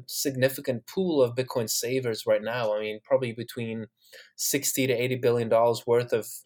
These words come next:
Bitcoins that are, that are out there. And so there are people, uh,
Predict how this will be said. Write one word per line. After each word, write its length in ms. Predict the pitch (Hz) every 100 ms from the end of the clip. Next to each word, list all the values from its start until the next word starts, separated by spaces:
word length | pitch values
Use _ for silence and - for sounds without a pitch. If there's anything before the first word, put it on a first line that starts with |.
| - 117
Bitcoins 540 | 139 - 120 107 107
that 140 | - 110
are, 200 | 107 -
that 140 | 123 113
are 100 | 110
out 180 | 123 123
there. 340 | 123 107 107 - - - - _ -
And 180 | 120 120
so 340 | - 127 120
there 220 | 120 120
are 220 | 127 127 131
people, 540 | 151 139 120 117 117
uh, 220 | 120 110